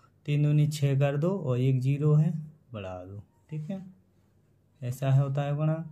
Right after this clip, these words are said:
ठीक है। और ये भी ध्यान रखना है आपको, जो ज़ीरो का गुणा किसी भी संख्या में हो तो वो ज़ीरो ही होगी संख्या। इसका अगर इसमें ज़ीरो में हुआ तो ज़ीरो होगा, इसका अगर इसमें करेंगे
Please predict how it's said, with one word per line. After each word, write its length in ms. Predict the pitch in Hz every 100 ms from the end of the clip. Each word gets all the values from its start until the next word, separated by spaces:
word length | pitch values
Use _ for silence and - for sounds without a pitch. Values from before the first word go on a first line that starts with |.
| - _ _ _ _ 160
ठीक 140 | 156
है। 80 | 185
और 500 | 151 165 190 185 143
ये 220 | 139 170
भी 140 | 175 156
ध्यान 320 | 160 170 165
रखना 340 | 156 151 147
है 100 | 143 135
आपको, 560 | 131 123 - 143 180
जो 140 | 156 156
ज़ीरो 800 | 127 - 151 175 190 208 202 - - - - _
का 140 | 151 151
गुणा 300 | 147 147 147
किसी 440 | 139 156 151 202 196
भी 160 | 190 180
संख्या 580 | 156 151 143 147 139
में 160 | 139 135
हो 320 | 120 123 - - _ _ _ _
तो 60 | 147
वो 200 | 135 185
ज़ीरो 360 | 175 135 139 143
ही 120 | 139 120
होगी 300 | 113 113 113
संख्या। 360 | 117 113 113 -
इसका 420 | 143 - - 165
अगर 260 | 160 160
इसमें 320 | 160 156 160 151
ज़ीरो 280 | 151 151 156
में 120 | 160
हुआ 180 | 156 156
तो 120 | 147
ज़ीरो 280 | 131 151 156
होगा, 340 | 160 160 156 - - _ _ -
इसका 400 | 131 131 - 165
अगर 220 | 160 165 160
इसमें 400 | 151 156 156 151
करेंगे 460 | 147 143 143 147